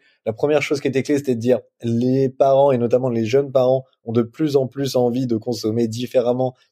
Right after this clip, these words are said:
et sont très sensibles à ce qu'ils achètent. Et aujourd'hui, dans l'industrie du jouet, il n'y avait pas vraiment d'alternative, si ce n'est les jouets en bois.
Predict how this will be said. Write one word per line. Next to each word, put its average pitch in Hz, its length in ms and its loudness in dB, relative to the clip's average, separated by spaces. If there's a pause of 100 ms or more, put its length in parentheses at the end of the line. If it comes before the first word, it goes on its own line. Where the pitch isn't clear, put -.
(140)
et 110 40 -12
sont 113 140 -8
très 139 180 2
sensibles 139 300 0
à 127 80 4
ce - 80 -6
qu'ils 127 160 -4
achètent. 131 460 2 (220)
Et 120 60 -4
aujourd'hui, 131 340 4
dans 131 80 2
l'industrie 123 320 -4
du 127 100 0
jouet, 127 180 2
il 127 40 2
n'y 117 40 6
avait 107 160 2
pas 135 140 2
vraiment 123 220 2
d'alternative, 120 640 -2 (320)
si - 180 -10
ce 127 120 -8
n'est 123 120 2
les 120 140 2
jouets 113 220 0
en 117 140 0
bois. 123 460 0